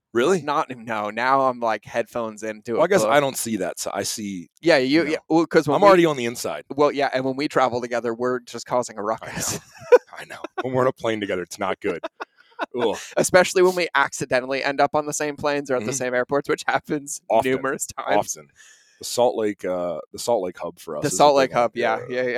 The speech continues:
Speaker 1: yeah.
Speaker 2: No, so Jake was at the house the other day 'cause, for context, everybody listening, uh, our, our daughter Cheyenne graduated high school the other day, and Jake came over. I know. Jake came over for the party, and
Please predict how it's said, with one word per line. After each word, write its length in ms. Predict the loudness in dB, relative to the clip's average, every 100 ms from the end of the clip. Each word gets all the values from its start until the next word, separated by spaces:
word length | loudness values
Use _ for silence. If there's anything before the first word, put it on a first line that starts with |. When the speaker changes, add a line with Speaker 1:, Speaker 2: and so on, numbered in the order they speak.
| -4
Speaker 1:
yeah. 40 | 4
Speaker 2:
No, 140 | 4 6
so 120 | 2
Jake 260 | 4 2 2
was 120 | 2
at 180 | 0 0
the 80 | 2
house 240 | 2 2
the 80 | -4
other 80 | -4
day 160 | -6
'cause, 320 | -6 -10 -10 _
for 180 | -8
context, 460 | -2 -2 -2 -6 -6
everybody 240 | -6 -4
listening, 280 | -6 -8 -10 -6
uh, 220 | -4 -4 -6 _
our, 260 | -4 -2 0 0
our 100 | 4
daughter 240 | 4 2
Cheyenne 240 | 0 -4 -2
graduated 360 | -6 -6 -8
high 120 | -6 -6
school 220 | -6 -12
the 100 | -10
other 160 | -10
day, 320 | -8 -8 -8 -8
and 280 | -8 -8 -12 -4
Jake 240 | -2 -2
came 200 | -8 -6
over. 140 | -6
I 60 | -4
know. 180 | -4 -4 _ _ _ 2
Jake 180 | 2
came 180 | 4 2
over 440 | 2 4 2 0 -4 -4
for 80 | -4
the 60 |
party, 460 | 0 0 0 -2 -4 -8
and 340 | -8 -8 -12